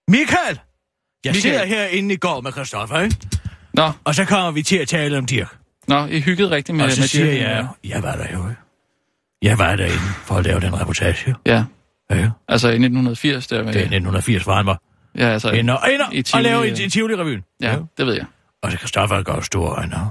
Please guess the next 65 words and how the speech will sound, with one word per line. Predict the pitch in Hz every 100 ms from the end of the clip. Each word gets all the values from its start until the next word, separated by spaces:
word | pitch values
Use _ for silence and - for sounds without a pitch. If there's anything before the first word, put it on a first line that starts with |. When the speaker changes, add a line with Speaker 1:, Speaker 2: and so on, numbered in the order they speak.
| - _ -
Speaker 2:
Han | 135
vidste | 139 123
Speaker 1:
"Ja, | 143
Speaker 2:
ikke. | 151
Speaker 1:
hvad | 175
skete | 170 127
der | 95
så?" | 87 90 85 -
Siger | - -
man | 80
altså. | - - - - _ _ _ _ _ _
Han | 98 92
laver | 101 117 85
den | 82
her | -
parodi | - 82 82 90
på | - 95
Kim | 90
Larsen, | 87 - - -
ikke? | 120
Speaker 2:
Mm. | 104 107 - -
Speaker 1:
Som | - 87
jo | 120
ikke | 185 277
var |
en | 175
særlig | - 170 175 175 165
god | 185 147
parodi, | 127 117 87 - 135 - -
Speaker 2:
Nej. | 107 107 180
Speaker 1:
egentlig. | 202 185 95 90 - -
Speaker 2:
Men | 117
den | 139
Speaker 1:
Men | 170
den | 240
var | 240
Speaker 2:
var |
Speaker 1:
god, | 302 214
fordi | 233
han | 277 220
Speaker 2:
ja. |
Speaker 1:
fangede | 311 285
hans | 302
forvængelighed. | 294 320 294 269
Speaker 2:
Ja, | 107
han | 113 117 -
Speaker 1:
Ikke? | 160 226 254 117
Speaker 2:
Jamen, | 104 - _
han | 123
fangede | - 123 -
Speaker 1:
"Nå," | -
Speaker 2:
den, | 104
ja. |
Speaker 1:
siger | - 87
Christoffer | - 80 85 -
så. | - 85 - _
"Er | -
det | 104
Speaker 2:
Ja. |
Speaker 1:
sandt?" | 95 104 - -
"Ja, | 98
Speaker 2:
Ja. | -
Speaker 1:
det | 151 90
er |
sandt." | 151 208 226